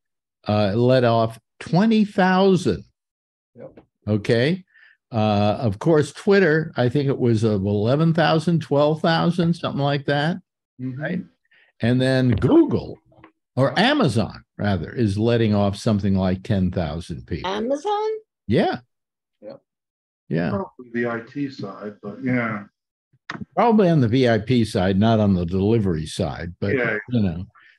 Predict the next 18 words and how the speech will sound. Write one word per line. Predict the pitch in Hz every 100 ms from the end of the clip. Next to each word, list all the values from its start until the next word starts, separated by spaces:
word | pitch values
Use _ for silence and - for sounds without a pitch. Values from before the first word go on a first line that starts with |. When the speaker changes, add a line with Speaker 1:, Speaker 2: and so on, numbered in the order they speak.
| _
Speaker 1:
But | 131 123 -
nevertheless, | 127 190 202 185 135 160 302 220 135 - _ _ _ _ _ -
when | 160 190
I | 233 214
look | 202 330 339
at | 202
this, | 151 120
it | 117 139 -
always | 269 359 - _ _
bothers | 131 170 175 151 110
me | 110 113
that | 101
these | 120 113
companies | - - 190 202 123 95 98 - _ _ _ _
let | - 175 240 -
go | 104 117 123 156
of | 131 95
people, | - 120 113 92 64 -